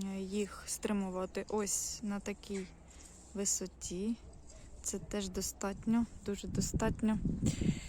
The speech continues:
Ось все це я зрізаю, бо вони внутрі, м,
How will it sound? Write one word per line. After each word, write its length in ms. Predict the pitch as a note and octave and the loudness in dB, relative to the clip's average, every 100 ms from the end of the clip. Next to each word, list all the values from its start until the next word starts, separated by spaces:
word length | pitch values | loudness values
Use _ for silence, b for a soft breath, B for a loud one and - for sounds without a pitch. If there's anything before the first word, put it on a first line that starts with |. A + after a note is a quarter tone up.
| B B B B B B B - | B B B B B B B -8
Ось 160 | A#3+ A#3 | -4 -2
все 360 | - - A#3 A#3 | 2 4 4 2
це 400 | - - G3+ G#3 | 2 2 2 0
я 240 | F3+ G3+ | 0 -2
зрізаю, 640 | F#3+ G3 F3+ D#3+ F#3 F3 E3 | 0 2 4 6 6 4 0
бо 80 | F3 | -2
вони 340 | E3 F#3 G3+ E3+ - | 0 0 0 0 -2
внутрі, 640 | F#3 F#3 F#3 - A3 D4 C#4+ B B B B B B A#3+ | 0 2 0 0 4 4 2 B B B B B B -4
м, 460 | G#3 G3 F#3+ F#3 | -2 0 -2 -2